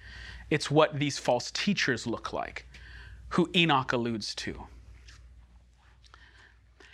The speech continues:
Now, out of this incredibly difficult portion of Scripture,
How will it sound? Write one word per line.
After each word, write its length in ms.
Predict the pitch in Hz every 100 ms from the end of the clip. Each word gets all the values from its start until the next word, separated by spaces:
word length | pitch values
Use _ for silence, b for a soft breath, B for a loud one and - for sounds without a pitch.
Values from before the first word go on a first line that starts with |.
| b b b b b - -
Now, 260 | 165 151 - - - - -
out 220 | 170 214
of 160 | 233 165
this 460 | 165 156 - - - B -
incredibly 960 | 175 156 - - - 202 220 175 190 180 135 -
difficult 640 | 180 185 - - 147 -
portion 560 | - 160 147 - 139 -
of 100 | 127
Scripture, 720 | - - 175 - - 113 127